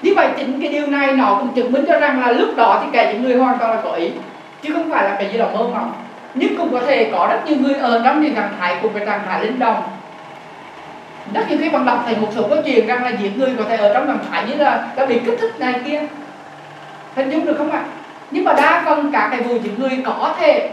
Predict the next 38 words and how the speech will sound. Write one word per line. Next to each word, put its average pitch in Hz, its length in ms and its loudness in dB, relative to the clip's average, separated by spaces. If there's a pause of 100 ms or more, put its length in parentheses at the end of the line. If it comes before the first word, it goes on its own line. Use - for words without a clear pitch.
(120)
đặc 247 180 6
biệt 247 140 0
các 196 160 2
vụ 214 80 -4
giết 214 140 -8
người 254 60 -2
hàng 240 180 0
loạt 214 220 4
có 196 120 0
thể 208 160 -2
có 165 100 0
liên 233 180 -2
quan 254 120 0
đến - 100 -4
vấn 180 120 -6
đề 202 140 -2
về 208 100 -4
sự 196 220 -8
sắp 339 120 -2 (120)
xếp, 220 200 0 (480)
về 240 200 4
có 185 240 0
dự 226 200 4
tính 208 340 0 (220)
và 226 440 2 (500)
một 247 340 6
trong 311 140 -2
lý 190 160 -2
do 226 100 0
có 254 220 0
thể 190 80 -4
phát - 240 -8
hiện 220 240 0
ở 190 60 -2
họ 185 280 -4 (520)
là 226 460 2 (1500)
tìm 277 280 6
hiểu 247 260 6